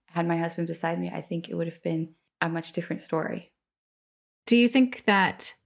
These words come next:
Speaker 2: because the first birth was so empowering and then the pregnancy was so neutral, easy, that you kind of went into it without proper preparation?
Speaker 1: Yes.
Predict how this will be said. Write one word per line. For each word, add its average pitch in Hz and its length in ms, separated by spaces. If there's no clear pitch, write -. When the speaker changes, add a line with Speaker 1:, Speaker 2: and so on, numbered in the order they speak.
Speaker 2:
because 262 460
the 262 100
first 180 400
birth 170 220
was 175 180
so 226 200
empowering 156 600
and 185 160
then 185 140
the 175 100
pregnancy 185 600
was 165 220
so 180 680
neutral, 185 560
easy, 170 560
that 180 640
you 190 80
kind 202 320
of 190 120
went 190 280
into 175 520
it 165 420
without 170 760
proper 190 280
preparation? 185 840
Speaker 1:
Yes. - 480